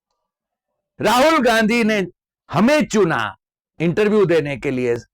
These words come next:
યે સબ તો કોશિશ કર રહે થે।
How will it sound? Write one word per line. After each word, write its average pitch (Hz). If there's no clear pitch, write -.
યે 247
સબ 247
તો 233
કોશિશ 208
કર 190
રહે 165
થે। 107